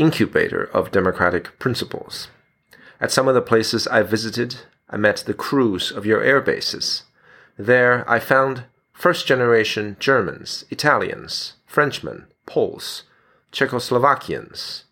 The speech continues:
and other nationals, some of them had accents so thick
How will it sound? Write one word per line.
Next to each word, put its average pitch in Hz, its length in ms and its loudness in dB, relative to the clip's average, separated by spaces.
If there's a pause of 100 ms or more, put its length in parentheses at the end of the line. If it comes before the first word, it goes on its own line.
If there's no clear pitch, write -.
and 117 140 -4
other 127 220 2
nationals, - 720 -8 (960)
some - 260 -4
of 87 120 -4
them 101 260 -2 (280)
had 117 100 -2
accents 113 680 0
so - 240 0
thick - 440 -2